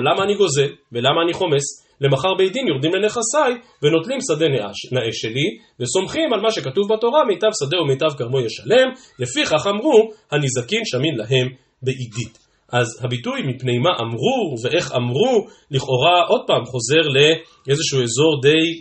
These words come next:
דרבנני, "מפני מה אמרו" מדרבנן. אנחנו רצינו להציע לפי רבינה שבאמת תיקון עולם בהקשר הזה הוא עניין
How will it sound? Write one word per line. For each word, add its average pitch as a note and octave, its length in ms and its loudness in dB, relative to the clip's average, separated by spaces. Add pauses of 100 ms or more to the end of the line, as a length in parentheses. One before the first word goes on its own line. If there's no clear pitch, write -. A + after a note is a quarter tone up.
דרבנני, B2 760 -2
"מפני A2+ 200 -8
מה C#3+ 180 0
אמרו" B2+ 280 0
מדרבנן. B2+ 680 -2
אנחנו C3+ 240 -4
רצינו D3 260 -4
להציע B2 360 -6 (100)
לפי D3 180 -6
רבינה F3 400 0 (380)
שבאמת C#3 540 2 (760)
תיקון D#3+ 280 0
עולם D3+ 240 4
בהקשר C3+ 380 0
הזה A2+ 260 -2 (360)
הוא C3 100 0
עניין C#3 220 4